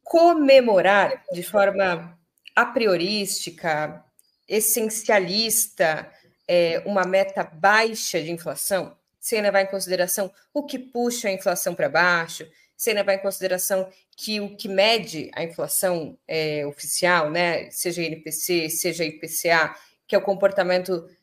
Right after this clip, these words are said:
dos preços, né, sejam preços administrados, seja o preço do serviço, seja o preço dos bens, mas não outros preços que são, por exemplo, salários,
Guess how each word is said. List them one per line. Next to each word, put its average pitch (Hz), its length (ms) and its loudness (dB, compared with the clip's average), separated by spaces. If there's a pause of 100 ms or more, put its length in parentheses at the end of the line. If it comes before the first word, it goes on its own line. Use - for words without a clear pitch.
(140)
dos - 540 -2
preços, 220 640 4
né, 170 220 -2
sejam 180 260 -8
preços 175 260 -4
administrados, 175 840 0
seja - 240 -6
o - 40 -20
preço 170 240 -6
do - 60 -14
serviço, 185 560 -6
seja 180 220 -6
o - 20 -6
preço 175 260 -4
dos 170 160 -10
bens, 185 380 2 (320)
mas 190 300 4
não 226 400 4
outros 254 580 0
preços 214 680 0
que - 120 -14
são, 180 300 0
por 180 160 -4
exemplo, 185 300 -2
salários, 165 1000 2